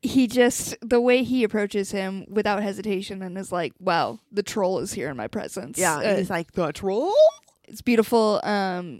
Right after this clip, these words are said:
Speaker 1: Caitlin, that point will be going to you because you got the same one as me.
Speaker 2: Wow.
Speaker 1: That makes this round where I got one point.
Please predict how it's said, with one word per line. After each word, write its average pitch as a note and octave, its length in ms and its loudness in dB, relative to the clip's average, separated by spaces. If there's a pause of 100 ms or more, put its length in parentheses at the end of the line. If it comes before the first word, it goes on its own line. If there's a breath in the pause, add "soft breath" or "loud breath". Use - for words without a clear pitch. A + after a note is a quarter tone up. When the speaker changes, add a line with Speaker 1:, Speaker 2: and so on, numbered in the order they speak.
Speaker 1:
Caitlin, A3+ 260 0
that G#3 120 -2
point G#3 320 -4
will A3+ 160 6
be A3+ 80 0
going A3 180 -2
to A3 60 -2
you A3+ 160 0
because G#3+ 260 0
you A3+ 40 -6
got A3+ 140 0
the - 40 -18
same C#4+ 140 0
one C4 100 2
as C4 60 0
me. C4+ 240 0 (260 loud breath)
Speaker 2:
Wow. F#4+ 640 2 (300)
Speaker 1:
That - 420 4
makes B3 360 0
this C#4 260 0
round B3+ 260 4
where A3 400 4
I C#4 180 4
got A#3 260 2
one G#3 240 0
point. G3+ 400 -2